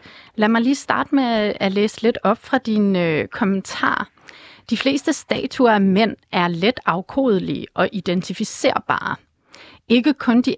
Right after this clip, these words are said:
ældre, men også dem af nyere, øh, nyere dato. Vi ser på statuerne og ser de hyldede mænds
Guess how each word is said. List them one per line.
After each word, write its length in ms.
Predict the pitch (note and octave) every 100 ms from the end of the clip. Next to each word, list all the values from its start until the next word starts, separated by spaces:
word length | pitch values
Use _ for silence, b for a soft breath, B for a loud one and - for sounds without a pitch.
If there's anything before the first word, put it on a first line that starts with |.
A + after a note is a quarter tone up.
| -
ældre, 300 | G#3+ B3+ B3+
men 160 | A3+ -
også 260 | F3+ F#3+ C4
dem 200 | D#3+ F3
af 80 |
nyere, 440 | G#3+ B3+ C#4+ F#4 E4+ - - - -
øh, 200 | A3 G3
nyere 360 | G#3 C4+ E4+ D#4
dato. 380 | D3+ C3+ - A2 - _ b b b b b
Vi 300 | G#3 A3+ B3 -
ser 300 | - - D4 -
på 80 | -
statuerne 680 | - C4 B3 - A#3+ A3 G#3 -
og 180 | - G#3
ser 300 | - B3+ A#3 -
de 100 | A3+
hyldede 360 | G3+ G#3+ B3+ A#3
mænds 440 | G#3 G3+ - -